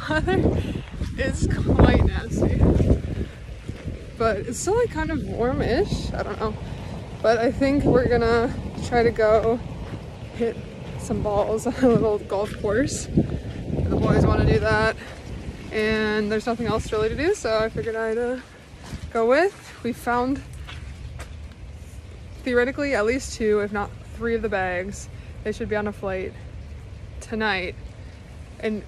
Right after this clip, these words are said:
well, San Francisco is tonight. And land tomorrow morning for us in Auckland at seven hundred,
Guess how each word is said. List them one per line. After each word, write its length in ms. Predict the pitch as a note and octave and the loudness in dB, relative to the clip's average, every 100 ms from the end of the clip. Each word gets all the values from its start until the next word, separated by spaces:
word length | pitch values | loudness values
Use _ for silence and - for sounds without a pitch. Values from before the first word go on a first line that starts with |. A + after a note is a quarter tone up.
| - | -10
well, 240 | G3 F3+ F#3+ - - - - - | -8 -8 -10 -12 -16 -16 -18 -16
San 200 | - A3+ | -4 -4
Francisco 560 | G#3+ G3+ A#3+ - F#3+ F3 | -4 -6 -8 -4 -4 -2
is 140 | F#3+ | -6
tonight. 460 | - A3 - C#3+ - - - - - - - - | -10 -8 -8 -8 -10 -12 -14 -16 -18 -18 -18 -8
And 300 | A3+ A3 G#3 - - | -2 -2 -2 -8 -8
land 560 | G#3 G#3 G3+ G3+ G3+ - - - - - | -4 -4 -4 -4 -6 -10 -16 -18 -16 -8
tomorrow 340 | G#3+ A3 A3 | -4 0 0
morning 420 | G#3 G3 G3 F#3+ | 0 -2 -4 -6
for 160 | G3 G3 | -6 -4
us 300 | F#3 F#3+ - | -4 -6 -10
in 120 | F3+ - | -12 -8
Auckland 640 | F#3+ G3 G3+ F#3 G2+ G#2 - | -4 -4 -4 -6 -6 -6 -6
at 200 | - - | 2 2
seven 480 | - - - G3 - | 2 0 2 2 2
hundred, 500 | F#3 F#3+ F3+ F3+ G3+ | 0 -6 -6 -8 -8